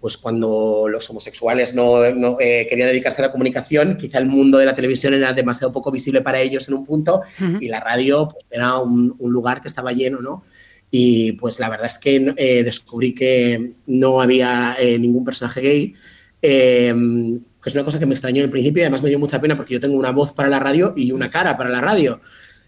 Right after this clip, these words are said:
Speaker 1: Em, pero, mm, pero el, hoy he visto el tráiler y he visto eso, que era todo
Speaker 2: Testosterona.
Speaker 1: hombres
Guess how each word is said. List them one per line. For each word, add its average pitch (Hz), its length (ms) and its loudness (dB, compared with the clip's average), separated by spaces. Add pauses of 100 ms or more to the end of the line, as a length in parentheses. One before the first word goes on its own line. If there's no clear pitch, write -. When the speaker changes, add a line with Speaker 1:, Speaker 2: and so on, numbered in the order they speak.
(140)
Speaker 1:
Em, 139 640 2
pero, 127 640 4
mm, 120 580 -2 (720)
pero 139 420 2
el, 151 160 0
hoy 170 160 2
he - 20 4
visto 180 160 0
el 175 80 -2
tráiler 180 300 0
y 175 40 0
he 156 40 0
visto 147 480 0
eso, 120 340 -4
que - 100 -10
era 127 140 -4
todo 135 560 0
Speaker 2:
Testosterona. 165 460 -4
Speaker 1:
hombres 151 120 0